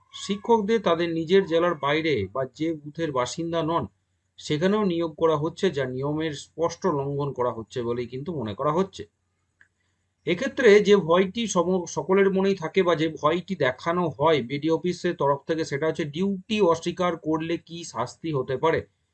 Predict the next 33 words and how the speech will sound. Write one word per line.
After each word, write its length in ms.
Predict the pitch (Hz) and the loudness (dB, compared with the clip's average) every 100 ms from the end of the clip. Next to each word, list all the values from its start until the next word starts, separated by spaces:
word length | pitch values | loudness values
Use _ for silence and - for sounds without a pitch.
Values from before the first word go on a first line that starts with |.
| _ _ - | _ _ -2
এটা 140 | 165 202 | 2 4
কিন্তু 180 | 214 208 | 4 6
অনেক 200 | 202 208 | 4 2
ক্ষেত্রে 360 | 220 214 226 226 214 156 | 0 0 4 4 4 0
বিডিও 280 | 175 170 202 202 196 - _ _ _ - | -2 4 6 6 4 2 _ _ _ -4
অফিস 260 | 151 190 185 | 0 0 2
থেকে 240 | 190 185 165 | 0 2 2
এসআই 240 | 147 196 208 170 | 2 2 2 0
অফিস 200 | 160 190 156 | 0 -2 0
মারফত 440 | 156 170 208 208 - _ _ _ - | 0 0 2 0 0 _ _ _ -4
বিভিন্ন 280 | 165 220 220 | 2 2 4
জনকে 260 | 208 208 202 | 2 2 2
নোটিশ 280 | 180 214 202 | 0 -2 0
পাঠানো 320 | 208 202 208 | 4 4 6
হয় 220 | 196 208 208 156 | 6 4 4 6
বা 100 | 175 175 | 6 6
ফিজিক্যালি 520 | - 165 175 180 185 165 | 0 -4 0 2 4 2
ডেকেও 300 | 165 185 180 | 2 2 2
কিন্তু 260 | 185 180 185 | 0 0 2
এই 160 | 160 - | 0 0
কথাগুলি 420 | 143 139 151 175 | -2 -2 -4 -6
শোনানো 320 | 160 127 101 | -6 -6 -6
হয়। 200 | 87 - _ _ _ _ _ _ _ _ _ _ _ _ - | -10 -16 _ _ _ _ _ _ _ _ _ _ _ _ 0
অনেক 200 | 180 233 - | 2 2 -2
শিক্ষকের 380 | 226 247 254 247 | -4 2 2 2
মধ্যে 280 | 247 220 240 - - 131 | 0 2 0 -2 -14 -2
ভয় 240 | 151 196 | 2 4
কাজ 200 | 202 208 190 | 4 4 4
করে 180 | 196 196 | 4 4
যে 100 | 185 | 4
বিএলও 360 | 151 175 202 202 | 2 6 6 6
ডিউটি 280 | 196 196 196 | 4 2 4
অস্বীকার 460 | 165 165 190 196 | 4 4 2 2